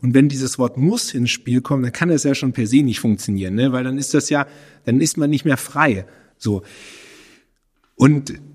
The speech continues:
diesen Spruch mit, äh, wie ging das nochmal? „Unter Druck entstehen Diamanten oder zerbrechen Steine“? Äh, es war irgendwie so, ich, ich glaube, dass man, wenn man selber den Druck reguliert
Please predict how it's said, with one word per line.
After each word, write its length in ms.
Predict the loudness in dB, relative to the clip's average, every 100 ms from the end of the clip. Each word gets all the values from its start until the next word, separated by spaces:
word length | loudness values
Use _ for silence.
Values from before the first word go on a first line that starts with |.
| -20 -10
diesen 360 | -2 0 0
Spruch 340 | 0 -4 -4 2
mit, 260 | 2 2
äh, 440 | 0 0 0 -4 -8
wie 80 | 2
ging 160 | 4
das 160 | 4 2
nochmal? 200 | -4 -2
„Unter 260 | 0 0
Druck 240 | -2 -4 -2
entstehen 360 | -2 2 0
Diamanten 680 | 2 2 2 2 2 0 -2 0
oder 160 | -2 -2
zerbrechen 440 | -2 0 0 0
Steine“? 500 | -2 -2 4 4 4 -2 -10
Äh, 260 | -8 -6
es 120 | -6
war 240 | -4 -2 -2
irgendwie 300 | 0 -2 -2
so, 240 | -4 -6 -10 -18
ich, 140 | -20 -18
ich 160 | -14 4
glaube, 400 | 4 6 0 0
dass 240 | -2 -2
man, 300 | -4 -4 -6 -10
wenn 200 | -2 0
man 280 | 2 0 -2
selber 720 | -4 -2 0 0 0 -2 -4
den 280 | -2 0 0
Druck 480 | -2 -4 -6 -6 -6
reguliert 880 | -2 0 0 2 2 2 -2 -10